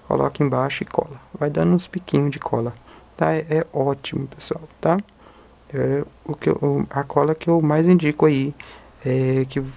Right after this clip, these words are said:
muitos artesãos vai ter em casa, acredito, né? Que é o fio de seda, tá? Ou mesmo a cola de pano, a cola pano.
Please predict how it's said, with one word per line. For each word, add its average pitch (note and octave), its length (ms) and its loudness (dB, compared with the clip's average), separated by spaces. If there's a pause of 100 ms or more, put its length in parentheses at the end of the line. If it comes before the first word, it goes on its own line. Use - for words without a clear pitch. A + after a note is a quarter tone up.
(260)
muitos C#3+ 340 2
artesãos C3 460 4
vai C3+ 140 2
ter B2+ 160 0
em C3 140 4
casa, C3+ 360 2
acredito, C3 560 0
né? C#3+ 220 4 (500)
Que - 80 0
é C3+ 60 6
o C3+ 40 2
fio C#3 220 2
de C3 100 0
seda, - 340 -4 (120)
tá? F3+ 240 2 (300)
Ou D#3+ 200 6
mesmo E3+ 400 4
a F#3 60 2
cola D3+ 420 2
de D#3+ 120 -8
pano, B2+ 440 -2 (300)
a - 40 -20
cola C3+ 260 -2
pano. A#2 420 -2